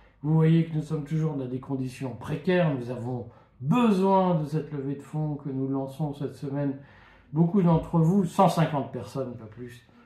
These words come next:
ont reçu un message de, de rappel, de sensibilisation pour participer à la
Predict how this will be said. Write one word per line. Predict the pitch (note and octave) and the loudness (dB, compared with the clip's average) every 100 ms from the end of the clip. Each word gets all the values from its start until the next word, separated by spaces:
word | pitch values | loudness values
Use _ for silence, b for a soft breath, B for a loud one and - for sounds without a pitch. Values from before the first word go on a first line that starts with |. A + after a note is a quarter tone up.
| B B _ | B B _
ont | C3 | -14
reçu | B2 C3 - D#3+ C#3+ | -8 -8 -4 0 0
un | A#2+ | 0
message | B2 D#3 D#3+ F#3+ F3+ E3+ D#3+ C#3 | 2 4 6 4 4 6 4 2
de, | C3+ A#2 A#2 B2 A#2+ A2+ G#2+ G#2 b b b B2 | -4 -4 -4 -2 -2 -6 -10 -14 b b b -6
de | G#2+ A2+ D#2 B B - | -4 -4 -6 B B -6
rappel, | - - E3 D#3 C3 | -4 2 4 4 2
de | B2 | -6
sensibilisation | - G3 F#3+ - E3 C3+ C3 B2 A2 G#2+ - E3+ F3 B B B B B _ | -2 2 2 2 -2 -2 -6 -8 -10 -12 -8 -8 -8 B B B B B _
pour | D#3+ - | -6 -4
participer | E3 - C#3+ D#3+ - G#3 - | -6 -6 -4 -4 -2 -4 -4
à | D#3 | -4
la | D3 | -4